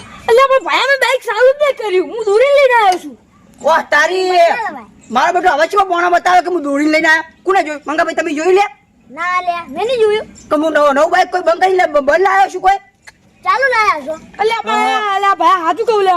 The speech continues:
Speaker 1: હું દોરીને લઈને લાવ્યો છું હોય.
Speaker 2: તું મને બાઈક ચાલુ કરી આલ મારા ભાઈને, ગમે તેવું થાય, હો, હો વાતની એક વાત,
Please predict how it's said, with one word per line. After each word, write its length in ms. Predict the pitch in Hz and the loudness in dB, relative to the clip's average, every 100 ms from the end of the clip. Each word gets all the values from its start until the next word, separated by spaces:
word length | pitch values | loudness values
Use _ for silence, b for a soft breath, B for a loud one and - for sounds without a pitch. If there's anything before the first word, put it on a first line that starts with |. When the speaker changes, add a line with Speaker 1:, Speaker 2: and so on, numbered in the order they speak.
| 339 | 0
Speaker 1:
હું 140 | 370 339 | -6 -6
દોરીને 260 | 370 453 427 | -6 -4 -2
લઈને 160 | 415 381 | 0 4
લાવ્યો 260 | 349 339 311 | 4 2 -2
છું 180 | 285 302 | -8 -6
હોય. 140 | 247 208 - | -6 -8 -6
Speaker 2:
તું 100 | 359 359 | 0 2
મને 140 | 381 370 | 2 0
બાઈક 220 | 359 370 | -2 -2
ચાલુ 160 | 359 359 | -4 -4
કરી 160 | 349 359 | -2 -2
આલ 120 | 381 320 | -2 -2
મારા 140 | 262 | -4
ભાઈને, 180 | 285 294 220 | -4 -4 -2
ગમે 200 | 302 370 370 | 0 0 0
તેવું 120 | 339 | -2
થાય, 140 | 339 247 | 0 -2
હો, 100 | 226 - 214 | -6 -16 -4
હો 140 | 311 339 | 0 2
વાતની 280 | 320 339 349 | 0 0 0
એક 80 | 294 | 0
વાત, 120 | 247 | -4